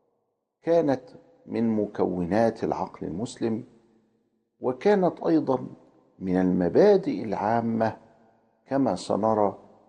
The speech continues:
في القرآن الكريم. والمبادئ العامة في القرآن الكريم يصلح كل واحد منها أن يكون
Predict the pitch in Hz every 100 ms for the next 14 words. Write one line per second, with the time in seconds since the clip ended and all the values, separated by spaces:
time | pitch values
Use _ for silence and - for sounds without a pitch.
0 | _ - - 104 98 - 123 107 76 -
1 | - 71 78 123 - _ _ _ _ _
2 | _ _ _ _ _ _ - 139 190 226
3 | 247 202 - 147 175 143 131 117 - -
4 | - 156 123 101 - 107 131 147 147 -
5 | - _ _ _ _ - 147 202 - -
6 | - - 185 190 147 147 - 107 101 104
7 | 113 101 104 95 - - _ _ 104 104
8 | 98 - - 117 107 98